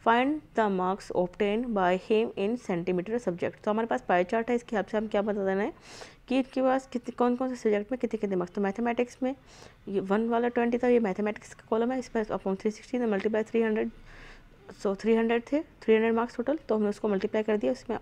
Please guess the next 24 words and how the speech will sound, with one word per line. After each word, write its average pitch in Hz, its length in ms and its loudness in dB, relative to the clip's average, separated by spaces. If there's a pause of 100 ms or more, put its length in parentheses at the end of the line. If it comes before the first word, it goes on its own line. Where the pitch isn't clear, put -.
मैथ्स, 196 220 -2
मैथ्स 214 200 -4
में 220 80 0
मिलकर 214 220 0
उसको 240 160 0
सौ। 180 200 -4 (360)
तो 254 60 0
हमें 254 100 2
मत-, - 380 -6
बस 233 160 -2
हमें 262 160 -2
क्या 254 140 -2
करना 233 260 -4
है 208 80 -2
इसके, 285 260 -4 (600)
मैथ्स, 208 560 -2 (100)
इंग्लिश 220 400 0
and 240 540 -6
इनका 208 280 -2
हमें 220 220 0
बताना 202 320 0
है 285 60 -4
कि - 200 -10
इनके 220 440 -2